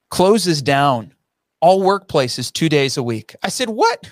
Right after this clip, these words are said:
Never get away with that in America." <laughs> He laughed. I agree. So two days a week, he builds hospitals in schools with the people. I said, "The president?" He said, "Yes."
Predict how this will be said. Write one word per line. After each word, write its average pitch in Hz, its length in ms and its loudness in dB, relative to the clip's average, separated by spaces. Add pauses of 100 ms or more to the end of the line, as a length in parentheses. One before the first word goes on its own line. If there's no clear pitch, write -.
(100)
Never 165 300 -2
get 156 100 0
away 139 180 2
with 131 120 0
that 120 80 2
in 123 40 -10
America." 123 420 -2
<laughs> - 100 -12
He 233 80 2
laughed. 143 420 0
I 131 100 2
agree. 127 460 -2 (840)
So 156 100 -2
two 262 240 -2
days 269 240 0
a 208 40 0
week, 175 260 -2
he 170 100 -6
builds 160 380 -2
hospitals 147 840 -4
in 139 240 -4
schools - 920 -2
with 147 120 -2
the 131 60 -6
people. 123 380 -4 (600)
I 202 60 -2
said, 269 200 -4
"The 277 80 0
president?" 311 520 0
He 254 80 0
said, 226 180 -4
"Yes." 190 220 2